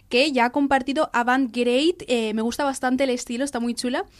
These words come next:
Eh, y una cosa más, para que estés, para que estéis bien informadas, pertenece al E P de Black Man.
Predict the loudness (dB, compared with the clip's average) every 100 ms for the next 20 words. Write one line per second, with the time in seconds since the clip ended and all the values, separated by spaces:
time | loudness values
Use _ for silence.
0 | -20 -20 -4 -2 0 -2 -2 -2 -2 -2
1 | 0 2 2 2 2 0 -4 -2 -4 -6
2 | -4 -2 -4 -8 -10 -4 -4 -2 0 0
3 | 2 0 0 0 2 0 0 -2 -2 -4
4 | -4 -2 -2 2 2 2 0 -2 -8 -4
5 | -2 0 0 0 0 0 -2 -6 -4 -4
6 | -4 -10